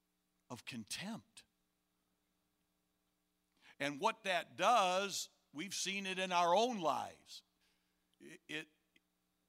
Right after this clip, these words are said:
it happens a lot that righteous people come from unrighteous families. But that, you gotta give that person a lot of respect. If you came out of an unrighteous family and now you're serving the Lord,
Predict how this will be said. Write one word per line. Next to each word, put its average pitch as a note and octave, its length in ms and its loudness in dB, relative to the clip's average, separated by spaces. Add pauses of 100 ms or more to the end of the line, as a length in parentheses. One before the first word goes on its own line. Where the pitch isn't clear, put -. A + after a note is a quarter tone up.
(240)
it D3 140 -4
happens F3+ 540 0
a D#3+ 60 -4
lot F#3+ 580 6
that D3 160 -4
righteous D#3+ 560 -2
people F#3+ 560 -10
come F3 340 -6
from C#3+ 340 -8
unrighteous D3 680 -4
families. D#3+ 720 -10 (1200)
But D3 140 -8
that, F#3 340 -2
you C#3 180 -14
gotta F3+ 320 -2
give C#3+ 300 -10
that D#3 260 -4
person E3+ 360 -4
a C#3+ 40 -6
lot C3+ 300 -4
of D3+ 120 -6
respect. D3+ 580 -8
If B2+ 120 -16
you F3 220 -14
came E3 300 -14
out D#3+ 220 -8
of C3 120 -14
an C3 120 -8
unrighteous C#3 800 -8
family A#2+ 520 -14 (240)
and B2 180 -12
now C#3 200 -6
you're D#3+ 220 -8
serving D#3 480 -8
the A2 80 -12
Lord, D#3 460 -10